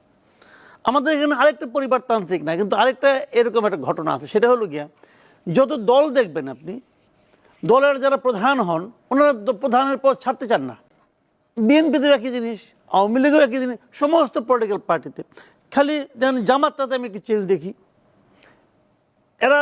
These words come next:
আমার মনে হয় যে তুলনামূলকভাবে গণতান্ত্রিক। বিদেশে দেখবেন, নির্বাচনে দল হাইরে গেছে,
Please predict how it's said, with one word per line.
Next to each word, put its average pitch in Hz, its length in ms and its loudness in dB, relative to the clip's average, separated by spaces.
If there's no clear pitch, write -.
আমার 247 240 0
মনে 262 120 0
হয় 247 140 2
যে 233 60 6
তুলনামূলকভাবে 226 800 0
গণতান্ত্রিক। 151 580 -4
বিদেশে 285 260 4
দেখবেন, 208 340 0
নির্বাচনে 277 580 0
দল 269 180 0
হাইরে 269 220 2
গেছে, 269 280 0